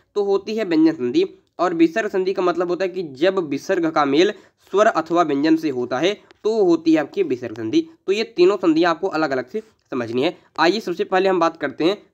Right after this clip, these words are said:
स्वर संधि की। सबसे पहले यहाँ पर क्या बात करते हैं स्वर संधि की। तो जैसे कि पीछे मैंने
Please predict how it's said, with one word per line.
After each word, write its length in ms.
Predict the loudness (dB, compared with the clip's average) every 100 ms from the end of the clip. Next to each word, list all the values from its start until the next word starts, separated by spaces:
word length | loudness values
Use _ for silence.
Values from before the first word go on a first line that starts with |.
| _
स्वर 120 | -6 -6
संधि 300 | -6 -6 -2
की। 220 | -2 -2 _ _ -8
सबसे 240 | -6 -4 0
पहले 200 | 2 2
यहाँ 80 |
पर 80 | 0
क्या 140 | -2 0
बात 160 | -2
करते 220 | -2 -2
हैं 100 | -4 -4 _ _ -2
स्वर 100 | 0
संधि 260 | -2 -2
की। 120 | -2 -2
तो 100 | 2
जैसे 340 | 4 2 -2
कि 160 | -8 -8
पीछे 300 | -8 -2 0
मैंने 200 | 2